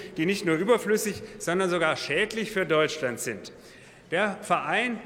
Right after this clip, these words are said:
United for Rescue erhält bis zwanzig sechsundzwanzig über acht Millionen Euro Steuermittel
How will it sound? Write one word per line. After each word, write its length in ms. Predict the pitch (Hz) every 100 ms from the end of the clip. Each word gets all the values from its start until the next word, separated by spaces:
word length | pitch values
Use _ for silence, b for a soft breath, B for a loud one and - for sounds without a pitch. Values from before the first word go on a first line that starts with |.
| -
United 460 | 170 214 233 226 -
for 240 | 196 185
Rescue 580 | 143 165 - 170 165 165 170 B
erhält 440 | 151 156 214 208
bis 200 | 196 196
zwanzig 340 | 185 180 180 165
sechsundzwanzig 760 | 185 185 175 175 170 170 160
über 260 | 180 190 175
acht 240 | 226 -
Millionen 400 | 208 170 170 175
Euro 300 | 147 170 170
Steuermittel 640 | 175 151 175 170 175 170